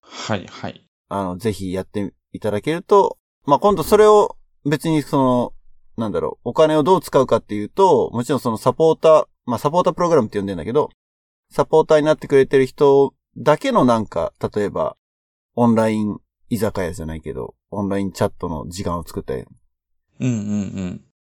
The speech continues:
Speaker 1: うん。
Speaker 2: そういう風に還元をしていこうとは思ってるんだけど、あとはもう一つは、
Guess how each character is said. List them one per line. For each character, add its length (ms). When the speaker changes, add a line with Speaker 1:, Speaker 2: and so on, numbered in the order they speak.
Speaker 1:
う 40
ん。 20
Speaker 2:
そ 160
う 40
い 120
う 40
風 180
に 120
還 200
元 160
を 60
し 60
て 60
い 40
こ 140
う 60
と 80
は 60
思 120
っ 60
て 120
る 120
ん 60
だ 100
け 140
ど、 120
あ 60
と 120
は 100
も 120
う 20
一 120
つ 100
は、 220